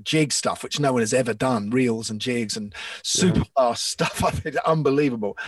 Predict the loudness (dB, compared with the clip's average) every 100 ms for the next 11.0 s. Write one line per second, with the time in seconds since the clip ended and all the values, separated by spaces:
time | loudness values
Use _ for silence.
0 | -12 -16 _ _ -4 -4 _ _ -6 -2
1 | -2 -2 -2 2 2 4 2 0 -2 -2
2 | 0 -2 -6 -6 0 4 4 2 -6 -4
3 | 2 4 4 2 -2 -10 -16 -18 _ -2
4 | 2 4 2 2 2 0 0 2 2 2
5 | 0 0 -2 -2 0 2 2 2 0 -2
6 | -4 -2 -2 0 -2 -4 -6 -6 -6 -4
7 | -2 0 2 0 -2 -6 -4 -6 -8 -6
8 | -4 -2 -4 -4 -4 -6 -10 _ _ _
9 | -2 0 2 0 -2 -2 0 0 -2 -4
10 | -2 -2 0 0 0 0 0 2 0